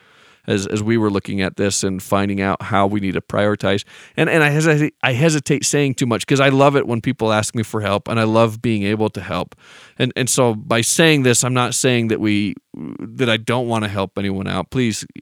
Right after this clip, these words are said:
keep asking me whenever, if there's something I can do, I'd be happy to help.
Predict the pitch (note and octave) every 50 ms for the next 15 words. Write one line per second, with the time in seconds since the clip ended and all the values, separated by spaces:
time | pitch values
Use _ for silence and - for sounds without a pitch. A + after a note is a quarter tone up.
0 | - B2 - - C3+ - - A#2 A#2 A2+ G#2+ - - G#2+ G#2 G2+ G2+ G2+ G2+ G#2
1 | G#2 G2+ G2+ G2+ G2 F#2+ G2 G#2 - B2+ A2 - - F#2 - - - A#2+ - -
2 | A2+ G#2+ - - B2 A2 G#2+ - A2+ G#2+ G2+ G2 F#2+ - G2+ G2 A#2 B2+ A#2+ G2+
3 | F#2+ G2 G#2+ G#2 G#2+ G2 G2 - A2 G#2 G2+ G#2 G#2+ G#2 G2 -